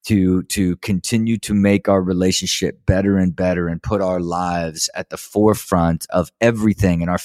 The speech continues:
when we had kids, put the kids at the front, like, every, continue with kids to put our relationship at the front. And,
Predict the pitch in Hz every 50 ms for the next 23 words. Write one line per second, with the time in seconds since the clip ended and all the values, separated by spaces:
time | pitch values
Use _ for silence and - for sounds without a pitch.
0 | - - - 98 92 87 85 80 78 73 - _ - 139 123 120 117 101 - -
1 | - - - - - - 113 98 - 104 - - 117 113 110 101 90 95 90 -
2 | - - - - 101 92 87 78 - _ 101 92 87 85 85 85 - _ 107 107
3 | 107 104 98 107 113 110 107 101 98 95 - - - - - - _ - 113 101
4 | - - 131 123 123 123 120 110 92 98 135 143 - - - - 123 110 101 98
5 | 90 - - - 87 - 107 101 98 110 113 98 104 95 101 117 127 - - 113
6 | - - - 92 - - 95 - - - - _ - 98 92 87 82 - - _
7 | 101 104 95 90 87 87 90 87